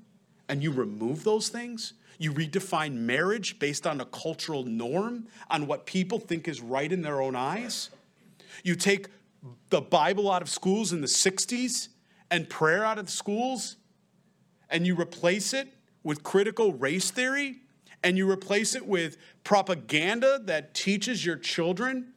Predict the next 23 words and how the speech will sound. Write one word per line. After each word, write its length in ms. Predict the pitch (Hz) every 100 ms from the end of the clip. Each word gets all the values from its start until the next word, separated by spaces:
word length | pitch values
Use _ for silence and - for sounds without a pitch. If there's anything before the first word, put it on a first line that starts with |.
| _ _ - - _
that 220 | 175 165
the 240 | 185 151 139 - -
relativism 1300 | 147 190 247 - - 254 220 254 254 254 262 254 226 - _ _ _
is 180 | 165 143
more 400 | 160 180 226 247
important 840 | 196 175 - 165 208 262 262 - - _ _ _ _ _ _
than 160 | 165
the 100 | 165
sanctity 640 | 139 - 185 214 233 254 247
of 80 | 151
human 560 | - 196 220 196 139
life, 480 | 127 165 269 254 - _ - -
and 200 | 160 165
that 260 | 156 127
God, 400 | 110 185 247 262
through 160 | - 185
creation, 1000 | 190 160 139 135 170 233 - 277 269 277 _ _ _ _ _ _ -
purposed 560 | - 233 240 285 - -
every 360 | 160 156 170 156
man 680 | 147 175 214 262 277 269 - _ _ -
and 160 | 180 180
every 340 | 180 180 202
woman, 560 | 160 151 190 254 294